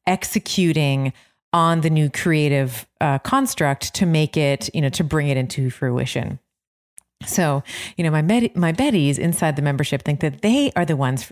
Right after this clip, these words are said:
<laughs> that are benefiting from this membership. But let me tell you, I also benefit because it helps me to be in creative mode. And that was actually something that I was missing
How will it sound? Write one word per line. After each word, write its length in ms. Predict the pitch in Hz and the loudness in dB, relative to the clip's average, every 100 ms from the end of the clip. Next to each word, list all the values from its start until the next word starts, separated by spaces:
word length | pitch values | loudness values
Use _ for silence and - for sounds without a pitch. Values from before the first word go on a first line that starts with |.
| - | -6
<laughs> 80 | 170 | 2
that 160 | 208 | 4
are 100 | 185 | 4
benefiting 560 | 160 151 147 - 143 139 | 4 2 0 0 -2 -2
from 180 | 165 139 | -2 -2
this 160 | 151 | 0
membership. 420 | 165 131 139 147 139 | 0 0 -2 -2 0
But 140 | 170 | 0
let 120 | 240 | 2
me 120 | 285 | 0
tell 220 | - 254 254 | -2 0 0
you, 180 | 135 - | 0 -2
I 140 | 220 277 - | -2 0 0
also 300 | 349 - 180 | 0 0 0
benefit 540 | 165 160 151 139 131 - - - - | 2 0 0 -2 -4 -8 -12 -8 -4
because 340 | 185 175 160 | 0 0 0
it 80 | 160 | -2
helps 320 | - 160 - | -2 -2 0
me 100 | 165 | -2
to 120 | 160 | 0
be 380 | 143 139 131 127 - _ _ 151 | 0 2 2 0 -6 _ _ -2
in 220 | 139 131 | -2 -2
creative 500 | - 151 156 160 147 | -2 0 2 0 0
mode. 400 | 127 90 - - 156 | 0 0 -2 -4 -2
And 300 | 147 139 175 | 0 2 2
that 100 | 247 | 2
was 140 | 190 | 0
actually 240 | 160 165 | 0 -2
something 400 | 156 151 143 147 | -2 -2 0 0
that 100 | 143 | 0
I 100 | 135 131 | 0 0
was 180 | 135 | 2
missing 600 | 160 226 - 139 135 135 | 2 0 0 -2 0 -2